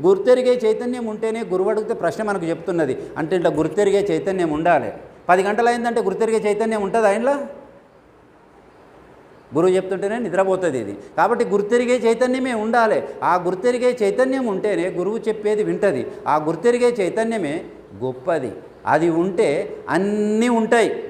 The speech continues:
అంగడి వస్తే అన్నీ వస్తాయి. గుర్తెరిగే చైతన్యం నాలుగు గంటలకు తెలివికి వచ్చిందనుకో, ఇరవై ఎనిమిదో తారీఖు మనకు అయ్యగారు రమ్మన్నాడు కదా, మెలకొల్పులు చేస్తాడు, నేను అందాలని గుర్తెరిగే చైతన్యం అది మూడు గంటలకే లేచి కూర్చున్నప్పుడు అన్నీ వస్తాయి. గుర్తెరిగే చైతన్యంతోటే శరీరం అంతా ఉంటది.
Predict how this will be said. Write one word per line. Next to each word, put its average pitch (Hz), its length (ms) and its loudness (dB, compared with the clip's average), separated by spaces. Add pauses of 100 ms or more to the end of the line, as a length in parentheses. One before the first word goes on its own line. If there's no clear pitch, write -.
(400)
అంగడి 220 360 2
వస్తే 247 600 2 (160)
అన్నీ 220 400 -2
వస్తాయి. 190 440 0 (160)
గుర్తెరిగే 247 380 4
చైతన్యం 247 460 0
నాలుగు 220 240 4
గంటలకు 220 240 2
తెలివికి 233 300 2
వచ్చిందనుకో, 196 600 0 (180)
ఇరవై 208 180 2
ఎనిమిదో 226 300 0
తారీఖు 214 340 2
మనకు 196 220 -2
అయ్యగారు 202 300 4
రమ్మన్నాడు 202 380 0
కదా, 180 320 0 (240)
మెలకొల్పులు 196 480 0
చేస్తాడు, 190 340 0
నేను 160 220 0
అందాలని 202 480 2
గుర్తెరిగే 214 360 0
చైతన్యం 214 380 -4
అది 202 160 -4
మూడు 185 220 0
గంటలకే 202 380 -2
లేచి 190 380 -2 (200)
కూర్చున్నప్పుడు 247 500 0
అన్నీ 220 280 2
వస్తాయి. 143 400 2 (500)
గుర్తెరిగే 269 360 0
చైతన్యంతోటే 226 800 0
శరీరం 202 420 -2
అంతా 185 240 2
ఉంటది. 160 440 0